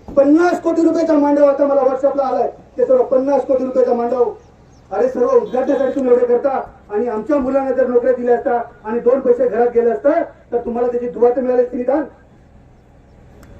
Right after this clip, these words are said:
पण ते सुद्धा रोखावं लागेल. रोखणार आहोत की नाही आपण?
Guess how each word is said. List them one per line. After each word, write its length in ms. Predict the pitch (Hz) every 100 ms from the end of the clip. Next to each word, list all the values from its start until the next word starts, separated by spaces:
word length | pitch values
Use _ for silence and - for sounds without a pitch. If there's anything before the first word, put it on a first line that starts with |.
| -
पण 120 | 233
ते 200 | 233 269
सुद्धा 180 | 254 240
रोखावं 340 | 254 240 254 254
लागेल. 340 | 247 240 175 - - - - - - - -
रोखणार 340 | - 247 247 302
आहोत 120 | 311
की 100 | 320
नाही 140 | 320
आपण? 260 | 320 339 320